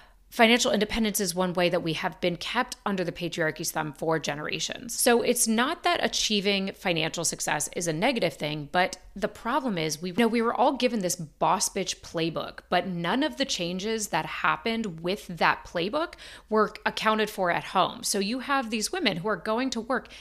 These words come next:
and still expected to be the main domestic laborer of the home. Doesn't matter how much money she's pulling in or what her corporate job looks like, she's still the primary parent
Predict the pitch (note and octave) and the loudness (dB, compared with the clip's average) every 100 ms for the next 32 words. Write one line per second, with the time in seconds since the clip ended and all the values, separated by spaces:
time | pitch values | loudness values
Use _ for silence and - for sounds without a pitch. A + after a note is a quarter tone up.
0 | - G#3+ - - E4+ F4+ - C4+ C4+ A3+ | -4 -2 0 0 -2 -2 -2 -4 -4 -6
1 | A#3+ G#3+ G3 E3+ E3 F3 G3 F#3+ E3+ E3 | -6 -4 -4 -4 -2 -2 -2 -2 -2 0
2 | D#3+ F3+ E3 D#3 F#3 F3 D3+ D#3+ D3+ F3 | 0 -4 -6 -2 -2 -2 -4 -2 -2 -2
3 | D#3 - C#4 F3+ G3+ - - - F3+ A#3+ | -6 0 0 0 -10 -18 -20 -16 0 2
4 | C4 C4 A#3 C#4+ G#3+ F3 G3+ F#3+ - F3 | 4 2 0 2 0 0 -2 -2 -4 -2
5 | G3+ - E3 - E3+ D#3 D#3 F#3+ F3+ D#3+ | -2 -2 -2 -4 -4 -4 -2 -2 0 -2
6 | D#3+ E3 - G3+ G3+ F3 D3 C#3+ D#3 - | -4 -10 -2 -2 -2 -4 -6 -6 -10 -4
7 | F#3+ A#3 - - - C4 C#4+ D4 A3 G#3+ | -2 -2 -4 -10 -2 0 2 0 0 -4
8 | - G#3+ A#3 A3+ G#3 - A3+ G3+ F3 A#3 | -2 0 2 0 -2 -4 -4 -2 -2 -6